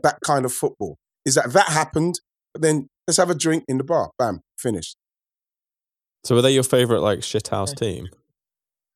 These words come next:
Speaker 1: I think so, easily. Easily. On the pitch, they, they knew exactly what they were doing. Sometimes
Speaker 2: Mm.
Speaker 1: you catch them, you could give them a good hiding, but in the main, you had to earn that right to beat them. They never turned up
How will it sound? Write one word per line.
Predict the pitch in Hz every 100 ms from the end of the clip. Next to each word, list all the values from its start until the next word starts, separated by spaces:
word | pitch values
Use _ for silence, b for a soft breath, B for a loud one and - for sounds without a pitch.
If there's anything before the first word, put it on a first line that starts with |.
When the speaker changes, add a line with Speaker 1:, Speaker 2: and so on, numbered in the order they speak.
| _
Speaker 1:
I | 139
think | - 147
so, | - 113 -
easily. | 127 110 90 85 - _ _ _ _ _ _ _
Easily. | 135 131 101 80 - -
On | 147
the | 139
pitch, | - 135 107 - - - _ _ -
they, | 131 123 123 -
they | 123
knew | 117 127 123
exactly | - 107 - 135 123 - 135
what | - 113
they |
were | 110
doing. | 104 104 85 82 _ _ _ _ _
Sometimes | - 151 160 143
Speaker 2:
Mm. |
Speaker 1:
you | 135
catch | 139 - -
them, | 151
you | 120
could | -
give | 113 123
them | 117
a | 110
good | 127
hiding, | 117 117 107 98
but | 95 - -
in | 127
the | 120
main, | 135 120 98
you | 107
had | 95 110 -
to | - -
earn | 120 113 104
that | 101 87
right | 101 107 - -
to |
beat | 85 104 -
them. | 85 78 _ _
They | 113
never | 127 135
turned | 131 135 120
up | 113 92